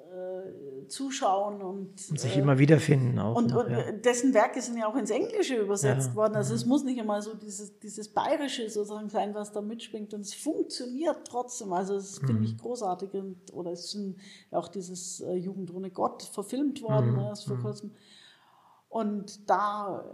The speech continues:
Speaker 1: äh, finde ich, da erstarrt man dann doch in Ehrfurcht vor so viel Größe und vor so viel, äh, Talent und, äh, natürlich auch diese ganze Tragik, die in dem Leben mitschwingt, das einfach dann so, so früh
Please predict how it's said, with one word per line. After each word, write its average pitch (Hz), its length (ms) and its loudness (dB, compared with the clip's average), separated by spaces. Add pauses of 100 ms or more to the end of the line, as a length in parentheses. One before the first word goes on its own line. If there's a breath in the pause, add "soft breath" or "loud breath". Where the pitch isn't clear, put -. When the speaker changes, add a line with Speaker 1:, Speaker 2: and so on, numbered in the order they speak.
(140)
Speaker 1:
äh, 127 340 -14
finde 226 300 -6
ich, - 340 -12
da 208 160 2 (540)
erstarrt 214 600 4
man 226 120 6
dann 226 160 0
doch 226 200 -2
in 202 180 -2
Ehrfurcht 196 580 2
vor 190 200 -2
so 185 160 -4
viel 185 240 -4
Größe 180 520 0
und 175 100 -4
vor 185 180 -2
so 190 160 -2
viel, 175 440 -2
äh, 170 100 -6
Talent 185 580 0
und, 180 340 -4
äh, 180 180 -6
natürlich 190 440 -4
auch 175 100 -6
diese 185 240 -8
ganze 180 320 -8
Tragik, 190 580 -4
die 196 80 -6
in 185 80 -4
dem 180 160 -6
Leben 180 420 -6 (280 loud breath)
mitschwingt, 185 480 -6
das 180 160 -6
einfach 175 240 -8
dann 180 160 -6
so, 175 180 -8
so 180 220 -12 (120)
früh 202 420 -6